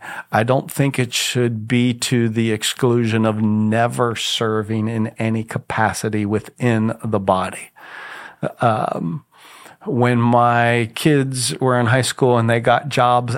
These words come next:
outside of the home, that did not exclude them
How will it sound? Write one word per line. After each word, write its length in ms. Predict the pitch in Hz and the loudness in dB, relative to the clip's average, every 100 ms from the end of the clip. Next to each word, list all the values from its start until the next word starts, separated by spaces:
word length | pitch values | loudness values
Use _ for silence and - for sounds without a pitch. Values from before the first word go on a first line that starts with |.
| - | 0
outside 800 | 120 - - - 120 123 123 123 | 0 0 -2 2 4 4 4 0
of 1000 | - 127 120 120 120 120 123 120 - - - - - | 0 2 4 4 2 -2 -4 -8 -14 -20 -20 -4 0
the 120 | 110 | 2
home, 520 | 131 127 131 139 127 _ - - - | 4 4 2 0 -4 _ -20 -8 -2
that 200 | 120 131 | 0 2
did 160 | 131 123 | 2 4
not 280 | 123 127 113 | 2 2 -2
exclude 800 | - - - 131 127 131 127 | -2 -6 -4 0 2 2 2
them 360 | 107 95 92 | 2 0 -2